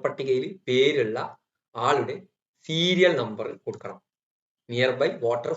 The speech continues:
സീരിയൽ നമ്പർ, വോട്ടർ പട്ടികയിൽ എത്രാമത്തെ നമ്പറിലാണ് ആളുള്ളത് എന്നുള്ളത്. വോട്ടർ പട്ടിക നമ്മുടെ മുന്നിൽ വേണം. ഓക്കെ, നിയർ ബൈ വോട്ടർ ടൈപ്പ് ആരാണ്, ഫാമിലി മെമ്പർ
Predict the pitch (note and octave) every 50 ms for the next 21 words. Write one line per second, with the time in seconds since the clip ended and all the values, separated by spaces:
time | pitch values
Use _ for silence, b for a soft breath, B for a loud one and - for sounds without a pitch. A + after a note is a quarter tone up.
0 | - - - C3 C3 C3 C3 C3 C3+ C3 C3 B2 A#2+ G#2+ G#2 G2+ G#2 - - _
1 | _ _ _ - A2+ G#2+ - A2+ - B2 - - A#2 B2 C#3 F#3 - - B2+ -
2 | - C#3 C#3+ D3 C#3+ C#3+ - D#3+ D3 B2 A2 A2 G#2+ A#2 A#2+ A2+ G#2 G#2+ B2 -
3 | - _ - A2 A2 A2 A2 G#2+ G#2+ G#2+ A2 G#2 A2+ A2+ A#2 A2 A2 A2 G#2+ G#2
4 | G#2+ - _ _ _ _ - C3+ B2 A#2 A#2+ A#2 A#2 A#2+ B2 - - - B2+ A#2+
5 | A#2 A2+ A2 G#2+ G#2+ - - - A#2+ G#2 G2+ - _ _ _ _ _ _ _ _
6 | - G#3 F3+ D#3+ C3+ - - - - - C3+ C#3 C#3 C#3 C3+ D3 - - - A#2+
7 | A#2+ A#2+ A#2+ B2+ B2 - A#2 A2 - - - - - _ - A2 A2+ B2 C#3+ C#3+
8 | C#3 A#2+ A2+ A2+ A#2 A#2 - A#2 G#2+ G#2+ A2+ A#2+ A#2+ A#2+ A#2 A#2 A#2+ A#2+